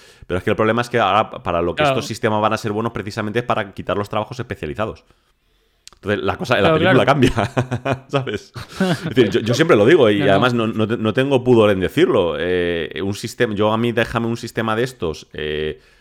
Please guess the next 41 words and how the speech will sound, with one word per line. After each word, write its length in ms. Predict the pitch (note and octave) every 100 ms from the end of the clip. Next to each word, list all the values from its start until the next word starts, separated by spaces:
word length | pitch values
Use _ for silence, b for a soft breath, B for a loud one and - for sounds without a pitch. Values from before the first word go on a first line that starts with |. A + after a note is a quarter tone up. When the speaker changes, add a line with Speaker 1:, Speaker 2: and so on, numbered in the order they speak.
| b
Speaker 1:
déjame 400 | - F#2+ G#2 G#2+
entrenarlo 400 | G#2+ G#2 G#2+ A2
dos 160 | G#2+ -
o 40 |
tres 200 | G2 G2+
años 260 | A2+ B2+ A#2
y 40 |
me 100 | F#2+
cepillo 460 | F2+ D2+ F#2+ A2 A2
a 100 | G#2+
toda 280 | A2 G#2+
la 160 | G2+ G2
parte 220 | G2 F#2
de 80 | F#2
la 80 | F#2
ingeniería 340 | F2 F2+ F2+
industrial 400 | F2+ F2 - E2+
del 100 | D#2+
mundo. 280 | F2 B2 - _ _ _ _ _ _ _ _ _
Me 100 | F2
refiero, 240 | E2+ G#2
Speaker 2:
Sí, 60 | F2
sí, 60 | F2
Speaker 1:
eh, 120 | G2
Speaker 2:
sí, 80 | -
Speaker 1:
de, 120 | G2+
Speaker 2:
no. 100 | -
Speaker 1:
de 60 | F2+
industria 480 | F#2+ A#2+ - C#3
en 120 | C#3+ B2
la 80 |
que 80 | G2
trabajo 340 | F2+ F#2 - F#2
yo, 220 | C3 B2+ B B
porque 240 | - F2+ F2
realmente 420 | F#2+ A2 B2+ B2+
el 80 | A2
trabajo 280 | F2 E2+
que 80 | G2+
hacemos 260 | - G#2 G#2+
nosotros, 560 | G#2 A#2+ C3+ E3 -